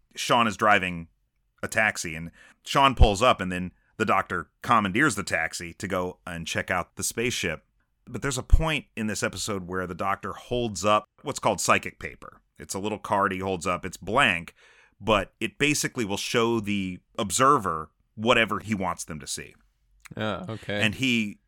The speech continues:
Speaker 1: holds it up for Sean and says something to the effect of that he works for the government and he needs to go check this out. And he says he's Mister So-and-so and so-and-so. And, uh, Sean's response is like, "Well, that says Miss on the psychic paper because he just regenerated from a woman."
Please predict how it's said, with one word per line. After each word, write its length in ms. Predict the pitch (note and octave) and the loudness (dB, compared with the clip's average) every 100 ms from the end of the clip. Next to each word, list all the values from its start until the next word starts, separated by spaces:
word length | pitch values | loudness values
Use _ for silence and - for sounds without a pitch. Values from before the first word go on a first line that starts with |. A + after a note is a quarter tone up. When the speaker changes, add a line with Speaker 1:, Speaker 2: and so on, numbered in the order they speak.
| - | -6
Speaker 1:
holds 320 | D3 D3 G#2+ | -2 -2 -2
it 80 | G#2+ | 2
up 280 | C#3 D#2+ - | 2 0 -4
for 120 | A2+ | -6
Sean 420 | - C3+ C#3+ G#2 | -2 0 2 2
and 140 | F2+ F2 | -2 -6
says 220 | A2 F#2+ | -6 -6
something 320 | - A2+ A2 | -6 -6 -8
to 60 | F#2 | -10
the 120 | F#2 | -10
effect 300 | F2 F#2+ E2+ | -8 -8 -8
of 80 | F2+ | -10
that 160 | F2 G2+ | -12 -6
he 80 | |
works 300 | G#2 G#2+ G#2 | -2 -2 -4
for 120 | - F#2 | -6 -6
the 80 | |
government 380 | E2+ G2+ G2+ F#2 | 0 0 0 -6
and 80 | D#2 | -8
he 60 | E2+ | -10
needs 200 | F2+ - | -10 -10
to 80 | F2+ | -10
go 100 | E2 | -10
check 260 | - F2 | -10 -10
this 180 | E2 - | -10 -8
out. 300 | G2 E2 C#2 _ - | -6 -6 -8 _ -14
And 240 | E2 E2 | -14 -14
he 120 | - F2 | -14 -10
says 240 | F#2+ E2 | -8 -8
he's 180 | F#2 D#2 | -8 -8
Mister 440 | F#2+ F#2+ - F#2 | -6 -4 -6 -6
So-and-so 500 | - F#2+ E2+ D#2 E2+ | -6 -6 -6 -8 -8
and 100 | D#2 | -10
so-and-so. 560 | - F2+ E2 - D2+ D2 | -8 -8 -8 -12 -12 -12
And, 300 | C#2+ E2 D2+ _ _ _ _ | -12 -14 -16 _ _ _ _
uh, 180 | D#2+ D#2+ | -10 -8
Sean's 360 | - G#2 F#2+ | -2 0 0
response 360 | F2 - F#2 F2 | -4 -6 -8 -6
is 140 | E2+ | -8
like, 140 | F2 F2 | -10 -6
"Well, 100 | A2 | -2
that 140 | D3+ | -2
says 240 | - C3+ F#2 | -2 -4 -4
Miss 580 | F2+ E3+ - - - - _ _ _ _ - | -2 -2 -2 -4 -6 -14 _ _ _ _ -4
on 120 | G#2+ | -4
the 80 | F#2 | 0
psychic 400 | - A2 G2+ - | 0 0 -2 -8
paper 340 | E2 C#2+ A1+ D#2+ | -8 -8 -14 -12
because 340 | F#2 G#2+ G2 | -8 -6 -4
he 100 | A2+ | -4
just 540 | F2 F#2 F#2+ - - - | -4 -2 -2 -4 -12 -16
regenerated 840 | A#2 A#2+ G2+ A#2+ C#3 C3+ B2 A2+ G#2 | -4 -4 2 2 4 4 4 2 0
from 200 | - G#2+ | -2 -2
a 60 | G2+ | 0
woman." 600 | B2 A3 B2+ G2 G2 | 0 0 2 0 -2